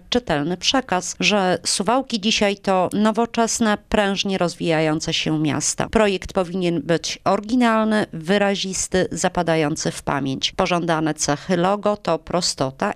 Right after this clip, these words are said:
i jasność przekazu. Czytamy w ogłoszeniu o konkursie. Logotyp powinien mieć również charakter uniwersalny, jeśli chodzi o warunki techniczne projektu. Musi być czytelne w dużym i małym formacie.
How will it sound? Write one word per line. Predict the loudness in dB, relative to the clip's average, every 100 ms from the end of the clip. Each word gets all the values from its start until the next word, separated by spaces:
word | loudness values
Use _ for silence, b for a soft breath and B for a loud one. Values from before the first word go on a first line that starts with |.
| -4
i | -2
jasność | -2 -2 -2 -2 -4 -4
przekazu. | -4 -2 0 0 -2 -6
Czytamy | -4 0 0 0 -2 -2 -8
w | -4
ogłoszeniu | -4 0 -2 -2 -4 -2
o | -4
konkursie. | -4 -6 -6 -8 -6 -4 -4 0
Logotyp | 0 0 0 -2
powinien | -2 0 2 2
mieć | 2 2
również | 2 2 2 2
charakter | 0 0 -2 -4 0
uniwersalny, | 0 2 0 2 2 2 0 0 -2 0
jeśli | 0 0 0
chodzi | 0 2 2
o | 0
warunki | 0 -2 -4 -4
techniczne | -6 -4 -2 -2 -2
projektu. | -2 -2 0 -2 -4 -4 -4 -6 B B B
Musi | 0 2 0
być | -2 -4 -4
czytelne | -2 0 2 2 0 0 -2 -4
w | -4
dużym | 0 2 2 0
i | 2
małym | 2 2 0 -4
formacie. | -4 -4 -2 -2 -2 0 0